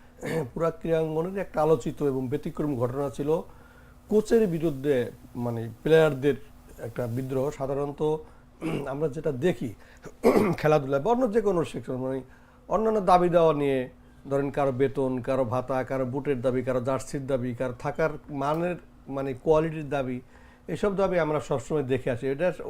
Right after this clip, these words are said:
সারা ওয়ার্ল্ডেই আমরা দেখি। তবে কোচের অধীনে আমি প্র্যাকটিস করব না, এই কোচ নেওয়া যাবে না, এই ধরনের এটা ব্যতিক্রম, ব্যতিক্রমী একটা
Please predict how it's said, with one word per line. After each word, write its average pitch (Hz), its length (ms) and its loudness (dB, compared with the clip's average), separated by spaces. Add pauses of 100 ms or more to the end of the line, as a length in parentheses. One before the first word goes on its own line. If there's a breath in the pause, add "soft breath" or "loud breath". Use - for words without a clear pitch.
(140)
সারা 160 200 2
ওয়ার্ল্ডেই 160 440 4
আমরা 147 180 0
দেখি। 110 320 -8 (800 loud breath)
তবে 202 320 2 (720)
কোচের 240 360 0 (320)
অধীনে 208 360 0
আমি 175 180 2
প্র্যাকটিস 160 460 -2
করব 160 340 2
না, 123 280 0
এই 165 260 2
কোচ 165 380 -2
নেওয়া 151 320 2
যাবে 156 260 0
না, 127 200 -2 (100)
এই 165 140 -4
ধরনের 202 400 -6
এটা 190 120 -4
ব্যতিক্রম, 175 720 -2 (600 loud breath)
ব্যতিক্রমী 165 500 -4
একটা 147 500 0